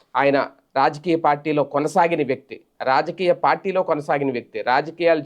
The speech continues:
చేసిన వ్యక్తి అనడానికైతే లేదు. ఎందుకంటే ప్రత్యక్ష రాజకీయాల్లో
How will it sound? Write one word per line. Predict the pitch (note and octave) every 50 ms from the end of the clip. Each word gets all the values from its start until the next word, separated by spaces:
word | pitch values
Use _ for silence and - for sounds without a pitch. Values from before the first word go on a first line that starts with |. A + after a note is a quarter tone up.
| D3+
చేసిన | D#3+ D#3+ E3 F3+ D#3+ D3+
వ్యక్తి | D3+ D3 D3+ - E3 D3+ C#3 - - -
అనడానికైతే | C#3 C#3+ D3 D3 C#3 C3 C#3 C#3 C#3 E3 C#3 B2
లేదు. | A#2+ A2 - - _ _ _ _ _ _
ఎందుకంటే | C3+ C#3+ D3 E3 D#3 D3 D3+
ప్రత్యక్ష | D3 C#3+ C#3+ F3+ E3 - F3 D3+ D#3
రాజకీయాల్లో | D3+ D3+ D3 D3+ D#3 D3 D3 C#3+ C3+